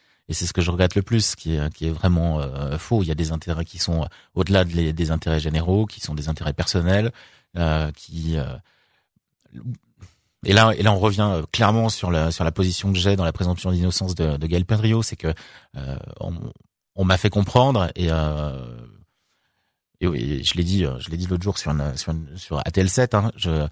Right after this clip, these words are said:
aujourd'hui, euh, j'ai des subventions qui ne viennent pas de la région parce que j'ai pris cette décision-là. Donc, euh, oui, enfin, je veux dire, forcément, dans mon exécutif, il y a des gens qui sont, euh, très amis avec d'autres élus, avec, euh, d'autres partis, euh,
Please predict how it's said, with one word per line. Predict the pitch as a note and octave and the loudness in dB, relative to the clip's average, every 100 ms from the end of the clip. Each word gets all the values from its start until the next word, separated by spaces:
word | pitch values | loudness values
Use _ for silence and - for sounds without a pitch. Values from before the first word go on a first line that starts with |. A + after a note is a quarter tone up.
| - _ _ | -8 _ _
aujourd'hui, | F#2 F#2 F2+ F#2+ B2 | 0 2 4 2 2
euh, | F2+ D#2+ C#2+ C#2+ C2 - _ | 2 0 -4 -8 -10 -16 _
j'ai | F#2+ F#2 | -4 -2
des | F#2+ | -2
subventions | - G#2 G#2+ G2 A2 | -4 2 2 4 0
qui | G#2 | 0
ne | F#2+ | 0
viennent | F2 F2+ | 2 2
pas | F2 | 2
de | G2 | 2
la | F#2 | 4
région | F2 E2+ A#2+ C3+ | 2 0 -2 0
parce | - - - | -2 0 0
que | C3+ | 0
j'ai | G#2+ | 0
pris | G2+ G#2 | -2 -2
cette | - F2 | -2 -4
décision-là. | F2 F#2+ - G#2 A#2 A#2+ | -4 -4 -2 0 2 2
Donc, | F#2 E2+ D#2+ - - - | 0 -2 -6 -10 -20 -2
euh, | F#2+ F2 | 0 2
oui, | A#2 C#3 G#2 - _ | 2 2 0 -6 _
enfin, | - D#2+ D2 | -4 -2 -4
je | D#2 | -6
veux | D#2+ | -2
dire, | F2+ | 0
forcément, | - F#2+ G2 A2 | 0 2 2 2
dans | G#2 | 2
mon | F2+ | 2
exécutif, | F2+ F2 E2+ E2+ - C3 - | 2 0 -2 -4 -2 -2 -2
il | |
y | D#2 | -4
a | |
des | D#2+ | -2
gens | E2 | -2
qui | F#2 E2 | -4 -6
sont, | - E2+ | -2 -2
euh, | C#2 - - _ | -2 -6 -20 _
très | - F#2+ | -2 2
amis | F#2 G2+ | 4 4
avec | F#2 E2+ | 2 0
d'autres | E2 E2 E2+ | -2 0 0
élus, | E2 G2+ A#2 A2 | 2 2 2 0
avec, | D#2+ D#2 - | -2 -6 -4
euh, | D#2+ - _ | -4 -6 _
d'autres | G2 E2+ | -4 0
partis, | - - F#2 A2 C3+ | 0 0 0 2 2
euh, | F#2+ | 0